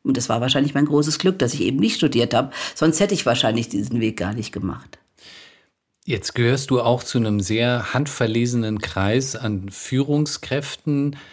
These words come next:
Speaker 2: weiblichen Führungskräften in deutschen Technologiekonzernen. Glaubst du, dass es Frauen heute leichter haben, Karriere zu machen, weil das Thema Diversität eine ganz andere Bedeutung hat?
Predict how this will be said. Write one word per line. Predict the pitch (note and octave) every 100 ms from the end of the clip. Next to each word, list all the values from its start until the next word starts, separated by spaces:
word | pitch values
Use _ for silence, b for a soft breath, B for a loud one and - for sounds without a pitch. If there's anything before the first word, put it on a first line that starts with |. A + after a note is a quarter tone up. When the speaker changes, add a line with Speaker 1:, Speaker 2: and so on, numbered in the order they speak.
| B B _
Speaker 2:
weiblichen | - G#2 B2+ D#3 D#3 D3+
Führungskräften | - - D3 C#3 C3+ C#3 - A#2+ B2 - B2 A#2 A2+ A2+ -
in | B2+ C3 C3+ C3+ B B B B B B B _ _
deutschen | - A2+ A#2+ - A2+ G#2
Technologiekonzernen. | - G2+ G#2+ G2+ G2 G#2 G#2 A2 G2+ - F#2 F2 D#2+ C#2+ B B B B B B B _
Glaubst | - A2+ B2 -
du, | D#3 D3+ D3+
dass | C#3 B2 B2 -
es | A2+
Frauen | - - A2+ A#2 A#2 G2
heute | A2 A2+ A#2
leichter | G2+ F#2 B2+ C#3 D3+
haben, | C3 C3+ C#3+ C#3+
Karriere | C3+ A2 A2+ A#2+ C#3+ D3+
zu | -
machen, | D3 C#3+ D#3 B2+
weil | G#2
das | G2+ F#2+ -
Thema | A2 G#2+ G2+ G2
Diversität | F#2 F#2+ F#2+ F#2 F2+ - G2+ C3 G#2
eine | G#2 F#2
ganz | G2+ G2
andere | G#2 G2+ F#2
Bedeutung | E2+ E2+ F2+ B2+ D3+ C3+
hat? | E3+ -